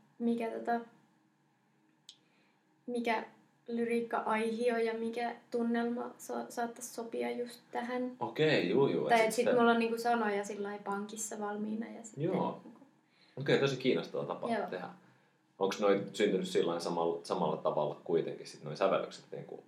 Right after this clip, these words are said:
Speaker 2: noi aiemmalla kahdella levyllä?
Speaker 1: Joo, tai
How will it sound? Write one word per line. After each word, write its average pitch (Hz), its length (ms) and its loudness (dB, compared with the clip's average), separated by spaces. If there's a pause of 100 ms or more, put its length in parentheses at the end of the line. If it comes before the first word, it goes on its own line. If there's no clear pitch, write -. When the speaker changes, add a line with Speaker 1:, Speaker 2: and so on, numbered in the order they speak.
Speaker 2:
noi 78 200 -6
aiemmalla 78 460 2
kahdella - 300 -8 (180)
levyllä? 82 240 -18 (760)
Speaker 1:
Joo, 311 420 4 (160)
tai 277 420 4